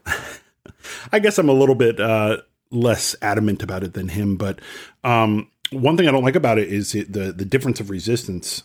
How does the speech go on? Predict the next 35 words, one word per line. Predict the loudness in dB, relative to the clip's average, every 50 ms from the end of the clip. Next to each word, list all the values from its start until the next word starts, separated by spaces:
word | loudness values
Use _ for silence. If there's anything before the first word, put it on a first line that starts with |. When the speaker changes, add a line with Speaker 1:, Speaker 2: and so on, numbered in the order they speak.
| _ _
Speaker 2:
And | -6 -4 -2 -2 0 -2 -2 -4 -4 -6
I've | -6 -6 -6 -2
tried | 0 2 2 2
all | 2 2
sorts | 2 2 0 0 0
of | -4 -2
tools | 0 2 4 4 4 2 2 2
that | 2 2 2 2 2
will | 2 4 4 4 4 2 -2 -4
mimic | -2 2 4 6 6 6 6 4 2 0 -4 -14 -14
resistance | -12 -6 0 2 2 4 4 4 2 2 2 0 -2 -2
of | -2
the | -4
trombone, | -4 -2 0 0 2 4 4 4 4 4 4 2 2
but | 0 0 2
this | 2 2 2 0 0
n-, | -2 -2 -2 -4 -4
new | 0 2 4 6 6 6 6 4 2 2 -2 -4 -6
tool | -2 2 4 4 6 4 4
that | 2 0 0
was | -2 -4 -2 -2
sent | 0 0 0 0
to | 2 2
me | 2 2
by | 2 2 -2
Houghton | -4 -2 0 0 2 2 2 0 -2
Horns | -2 0 0 2 4 4 4 4 2 0
called | -2 -4 -4 -4 -4 _ _
Upsound | -2 0 0 0 -2 -2 0 0 0 0 -2 -4 -4 -6 -6 -8 -12 _ _ _ _ -6
is | -4 0 2
a | 2 4
little | 4 4 4 4
device | 4 2 2 2 2 2 4 2 2 0
that | -2 -2 -2 -4 -6
creates | -12 -10 -6 -2 0 2 4 4 4 4 2 0 -4 -2 -2 -2 -2 -4